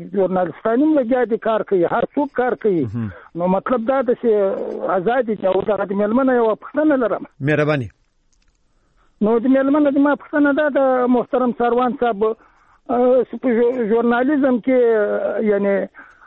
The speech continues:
Speaker 1: آه، که څوک، آه، خدای دې ونه کړي، یو خبرونه وایي یا مثلاً یو راپور لولي، په دې کې څومره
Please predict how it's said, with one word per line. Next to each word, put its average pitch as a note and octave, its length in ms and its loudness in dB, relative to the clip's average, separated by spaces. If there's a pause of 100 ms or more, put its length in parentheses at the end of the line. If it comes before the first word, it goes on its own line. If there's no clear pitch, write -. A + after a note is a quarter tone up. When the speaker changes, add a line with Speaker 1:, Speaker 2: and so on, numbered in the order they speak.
(140)
Speaker 1:
آه، B3+ 540 0 (600)
که A3+ 100 2
څوک، C4 460 0
آه، A#3 320 0
خدای A#3+ 320 -2
دې A3 60 -4
ونه C4 280 2
کړي، A#3+ 140 -6
یو A#3 240 2 (760)
خبرونه G#3+ 500 -2 (120)
وایي G#3+ 320 0
یا G3+ 140 2
مثلاً G3 600 -2 (500)
یو G#3 200 2
راپور B3 400 0
لولي، B3 520 2
په B3+ 120 -2
دې C#4+ 240 0
کې C4+ 120 -2
څومره D4+ 380 0